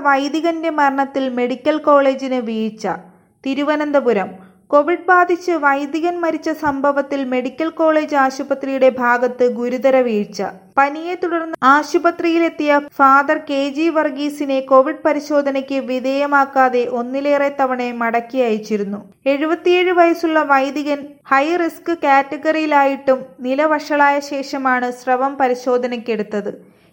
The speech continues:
എന്നാൽ ഫലം വരുന്നതിന് മുൻപേ ഈ മാസം രണ്ടിന് മരണപ്പെട്ടു. വൈദികന്റെ റൂട്ട് മാപ്പ് കഴിഞ്ഞ ദിവസം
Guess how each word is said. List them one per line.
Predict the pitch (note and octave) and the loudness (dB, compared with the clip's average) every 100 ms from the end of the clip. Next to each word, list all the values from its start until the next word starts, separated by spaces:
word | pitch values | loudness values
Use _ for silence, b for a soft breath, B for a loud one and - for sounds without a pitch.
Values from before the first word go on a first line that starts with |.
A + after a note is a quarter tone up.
| - | -8
എന്നാൽ | C4 C#4 C#4 C#4 | -2 0 0 0
ഫലം | C#4 C#4 D#4 | 0 2 0
വരുന്നതിന് | F4 D4+ D4 C#4+ C#4+ C#4+ | 0 -2 -2 -2 -2 -2
മുൻപേ | C#4 C4 C4 B3+ | -4 0 0 0
ഈ | C4 D4 | -2 -4
മാസം | C#4+ C#4 C#4+ C4 | 0 0 -2 -4
രണ്ടിന് | B3+ B3 A#3+ A#3+ A#3 | -2 -2 -2 -2 -2
മരണപ്പെട്ടു. | A3+ A3 A3 A3 A3 G#3+ G3+ - A#3+ | -2 -2 -2 -4 -4 -6 -8 -8 0
വൈദികന്റെ | C4 C#4+ D#4+ E4+ E4 D#4+ | 2 2 0 -2 0 0
റൂട്ട് | C#4+ D4 D4 - | 0 -2 -2 -2
മാപ്പ് | E4+ E4 E4+ | 0 0 0
കഴിഞ്ഞ | E4 C#4 C#4 D4 | 2 2 2 0
ദിവസം | D4+ C#4 C#4+ C#4 | -2 -2 -2 -2